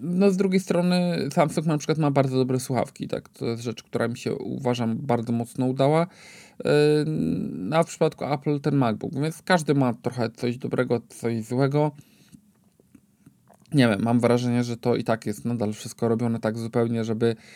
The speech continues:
zróbmy, żeby zarobić, ale żeby się nie narobić, tak? W sensie to jest tak, hmm, wiecie,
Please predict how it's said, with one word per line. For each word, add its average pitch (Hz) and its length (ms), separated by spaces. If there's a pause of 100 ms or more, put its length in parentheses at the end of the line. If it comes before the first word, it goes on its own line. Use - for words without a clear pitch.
(360)
zróbmy, 196 640
żeby 151 240
zarobić, 160 640
ale 147 200
żeby 139 220
się 139 160
nie 135 140
narobić, 113 520
tak? 117 180
W - 40
sensie 123 340
to 120 120
jest 117 120
tak, - 180
hmm, - 300 (880)
wiecie, - 240